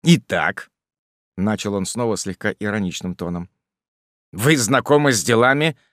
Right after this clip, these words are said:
банкирского дома Элизунда и всё-таки решаетесь говорить таким образом?» «Да, решаюсь. И всегда буду так говорить, потому что считаю это своим долгом». «В таком случае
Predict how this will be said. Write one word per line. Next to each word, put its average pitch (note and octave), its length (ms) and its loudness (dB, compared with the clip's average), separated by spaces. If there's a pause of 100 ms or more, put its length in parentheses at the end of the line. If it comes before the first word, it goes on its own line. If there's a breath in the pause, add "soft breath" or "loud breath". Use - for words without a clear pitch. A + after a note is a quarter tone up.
(340)
банкирского C3+ 760 2
дома C3+ 340 4
Элизунда D3+ 600 0
и F2+ 120 0
всё-таки A#2+ 540 -2 (400)
решаетесь B2 760 2
говорить G#2+ 500 2
таким B2+ 440 0
образом?» F2 680 0 (540)
«Да, C#3 220 -4
решаюсь. C3+ 580 -12 (440 loud breath)
И G3 120 4
всегда D3 520 -2
буду A#2+ 240 -6
так A#2+ 200 -6
говорить, A2+ 500 -6 (800)
потому B2+ 260 -2
что B2 140 -8
считаю E3 500 -2
это C#3+ 200 -6
своим B2+ 380 -4
долгом». G#2 420 -4 (1400)
«В - 120 -18
таком G#2 300 0
случае F#2+ 580 -4